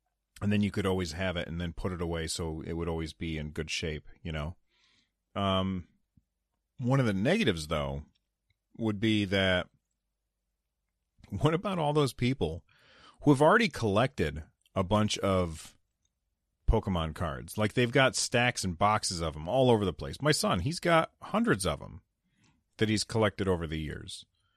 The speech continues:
What about those people? Like, those people are probably gonna be not happy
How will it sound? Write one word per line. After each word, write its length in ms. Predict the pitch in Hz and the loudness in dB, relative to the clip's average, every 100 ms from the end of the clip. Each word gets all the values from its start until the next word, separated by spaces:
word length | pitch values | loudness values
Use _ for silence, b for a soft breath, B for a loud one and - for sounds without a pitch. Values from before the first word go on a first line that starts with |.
| _ _ _ _ _ _ _ - | _ _ _ _ _ _ _ 2
What 180 | 131 240 | 4 6
about 260 | 240 226 | 4 2
those 200 | 190 190 | 0 -2
people? 300 | - 113 92 | -2 -2 0
Like, 200 | 101 98 | 0 2
those 240 | 135 202 - | 2 2 2
people 340 | 202 208 143 | -2 0 0
are 80 | 101 | 0
probably 440 | - 139 175 165 | 0 0 2 2
gonna 180 | 117 110 | 4 2
be 240 | 98 101 | 2 2
not 460 | 92 87 95 120 - | 2 0 2 0 -2
happy 580 | 85 98 104 82 60 | 0 2 2 0 -6